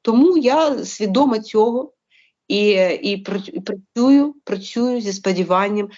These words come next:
що ми таки зможемо виконати цю роботу, виправити власні помилки і, е, виховати наших дітей так, щоб вони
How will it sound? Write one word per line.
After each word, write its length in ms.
що 220
ми 140
таки 280
зможемо 680
виконати 600
цю 180
роботу, 440
виправити 720
власні 420
помилки 760
і, 560
е, 280
виховати 520
наших 340
дітей 300
так, 260
щоб 160
вони 420